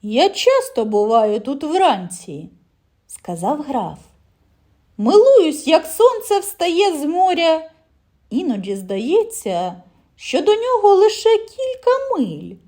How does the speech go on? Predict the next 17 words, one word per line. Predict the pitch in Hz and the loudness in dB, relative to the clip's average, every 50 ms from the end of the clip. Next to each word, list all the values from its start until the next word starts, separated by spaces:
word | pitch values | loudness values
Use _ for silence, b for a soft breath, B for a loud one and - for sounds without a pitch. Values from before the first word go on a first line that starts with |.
| _ _ _ _ _ _ _ _ _ _ _ _ _ _ - | _ _ _ _ _ _ _ _ _ _ _ _ _ _ -14
І | - 190 175 | -12 -12 -6
я | 165 202 302 349 | -2 0 0 0
думаю | 254 214 233 359 392 359 311 294 302 311 302 | 0 0 -2 -2 0 0 0 0 0 0 -2
про | 311 285 302 339 | -2 -2 -4 -4
своїх | 330 - 226 233 320 320 320 370 359 339 | -4 -6 -4 -4 -2 0 0 -2 -2 -2
друзів, | 247 233 359 415 415 320 233 - - 156 151 151 156 - _ _ _ _ _ _ _ _ _ _ _ _ _ | -2 2 4 4 4 2 0 -4 -10 -12 -14 -14 -16 -20 _ _ _ _ _ _ _ _ _ _ _ _ _
про | - 190 185 180 | -6 -4 -4 -4
те, | 180 180 - 277 349 392 370 330 302 294 311 - _ _ _ _ _ _ _ | -4 -4 -2 -2 0 2 2 0 -2 -4 -10 -18 _ _ _ _ _ _ _
що | - - - - - 453 427 330 | -20 -14 -6 2 4 4 4 4
ж | 262 - - - | 2 -2 0 2
там | 240 285 269 247 | 4 4 4 4
за | 233 302 359 403 | 4 4 6 6
обрієм. | 427 427 381 294 233 175 165 185 180 175 170 165 165 165 165 170 175 - - _ _ _ _ _ _ _ _ _ _ _ _ _ | 6 6 6 4 0 -4 -6 -8 -10 -10 -10 -10 -12 -12 -14 -16 -18 -20 -20 _ _ _ _ _ _ _ _ _ _ _ _ _
Швидше | - - - 339 427 453 440 - - 320 302 | -20 -12 -2 0 2 2 2 0 -2 -4 0
за | 262 269 262 | 2 2 2
все, | 262 262 - - - 392 427 427 403 370 330 330 - - _ _ _ _ - | 2 -2 -6 -2 0 2 4 6 6 6 4 2 -4 -16 _ _ _ _ -4
нічого. | 220 262 349 - - - - 466 440 370 277 220 160 185 165 165 165 185 | -4 -4 -4 -4 -8 -2 2 2 4 4 2 -2 -4 -8 -12 -12 -12 -14